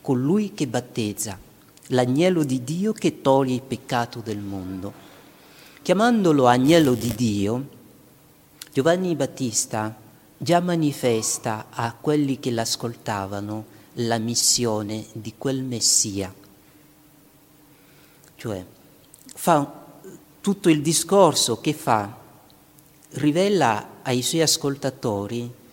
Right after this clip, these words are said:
che il Messia non era uno qualunque, magari come pensavano loro, ma era uno che aveva un, una certa particolarità, aveva delle caratteristiche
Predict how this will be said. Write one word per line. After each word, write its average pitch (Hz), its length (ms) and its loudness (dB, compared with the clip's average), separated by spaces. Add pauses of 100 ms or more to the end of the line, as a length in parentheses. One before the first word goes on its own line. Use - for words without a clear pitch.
(320)
che - 120 -2
il 170 120 0
Messia 156 500 2
non 135 200 -2
era 180 240 4
uno 160 360 2
qualunque, 113 880 -2 (800)
magari 156 420 2
come 151 220 2
pensavano 143 800 0
loro, 101 560 0 (1200)
ma 123 420 -2
era 139 440 0
uno 214 600 0
che 156 140 -2
aveva 147 300 4
un, 143 120 0 (320)
una 156 240 0
certa 170 360 -4
particolarità, 107 1160 -4 (560)
aveva 156 340 0
delle 156 360 -2
caratteristiche 190 1160 0